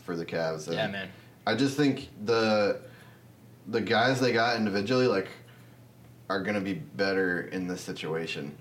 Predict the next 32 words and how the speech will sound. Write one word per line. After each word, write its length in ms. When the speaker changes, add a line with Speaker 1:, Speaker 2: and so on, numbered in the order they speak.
Speaker 1:
Um, 460
George 300
Hill 100
obviously 400
was 140
unhappy 400
in, 460
in 100
Sacramento. 420
Speaker 2:
Miserable 420
and 80
getting 180
paid 140
a 40
lot. 320
Speaker 1:
Rodney 320
Hood 240
was 200
sort 220
of, 140
like, 300
um, 440
usurped 600
in 100
his 200
role 260
by 120
Donovan, 440
Donovan 340
Mitchell 460
and 320
was, 280